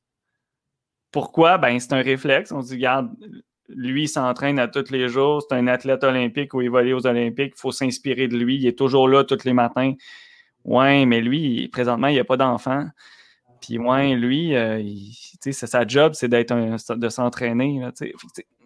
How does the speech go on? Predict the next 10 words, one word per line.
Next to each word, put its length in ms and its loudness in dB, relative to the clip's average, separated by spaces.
faut, 200 -16
à, 340 2
à, 60 4
faut 140 2
arrêter 360 2
de 60 -10
comparer 580 2
avec 240 2
des 180 -4
experts. 580 0